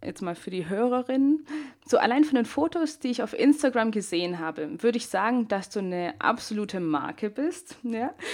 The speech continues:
Äh, du hast Tattoos, Tunnels, siehst, also ziehst dich außergewöhnlich an, so ein bisschen so ein Rockabilly-Style, würde ich sagen, und hast so allgemein einfach einen tollen und, ja, zu dir passenden Style. Haut das so für dich hin? Würdest du dich auch so beschreiben?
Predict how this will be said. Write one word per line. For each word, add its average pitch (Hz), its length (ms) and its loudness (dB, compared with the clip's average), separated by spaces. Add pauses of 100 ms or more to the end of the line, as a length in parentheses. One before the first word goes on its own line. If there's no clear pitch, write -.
(300)
Äh, 233 140 4
du 226 160 6
hast 214 220 4
Tattoos, 302 720 4 (180)
Tunnels, 254 600 2 (120)
siehst, - 460 0 (560)
also 208 220 2
ziehst - 380 6
dich 202 200 -2
außergewöhnlich 190 680 4
an, 247 200 2 (480)
so - 180 2
ein 220 80 2
bisschen 247 260 2
so 214 100 -2
ein 208 100 0
Rockabilly-Style, 262 1120 4
würde 294 140 0
ich 294 140 0
sagen, 294 400 4
und 226 300 0
hast 226 260 -4
so - 80 0
allgemein 208 420 4
einfach 214 380 2
einen 190 180 -2
tollen 202 340 2
und, 180 420 -6
ja, 196 200 -4
zu - 100 -8
dir 196 140 0
passenden 214 480 2
Style. 156 600 0 (280)
Haut 208 140 4
das 262 100 6
so 247 100 6
für 233 200 0
dich 208 180 -4
hin? 285 320 6
Würdest 233 240 2
du 226 60 -2
dich 208 200 -6
auch - 140 -2
so 254 160 -2
beschreiben? 247 760 0